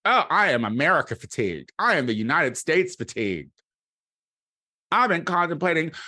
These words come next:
uh, figuring out how to teach English in Mexico City or Barcelona. Why are we pretending like what's happening here is normal?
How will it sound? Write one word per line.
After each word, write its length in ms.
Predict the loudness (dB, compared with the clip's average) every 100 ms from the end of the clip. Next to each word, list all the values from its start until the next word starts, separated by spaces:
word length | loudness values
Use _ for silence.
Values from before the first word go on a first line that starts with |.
| -18 _
uh, 380 | 0 2 0 0
figuring 340 | 2 4 4 4
out 140 | 4
how 100 | 2
to 160 | 0 0
teach 320 | 0 -2 -2
English 480 | 0 0 2 0 0
in 160 | -2 0
Mexico 460 | -2 -2 -2 -2
City 340 | 0 0 2 2
or 100 | 2
Barcelona. 1300 | 2 2 2 -2 0 2 4 4 2 2 0 -2 -8 _ _ _ _ _ _ _ _ _ _ _ _ _ _ _ _ _ _ _ _ _ _ _ _ _ _ _ _ _ _ _ _
Why 260 | 2 4 4
are 180 | 4 4
we 120 | 4
pretending 480 | 2 2 0 2 2
like 180 | 2
what's 180 | 2 2
happening 400 | 2 0 -2 -6
here 280 | -4 -2 -4
is 100 | -4
normal? 540 | -6 -6 -8 -12 -16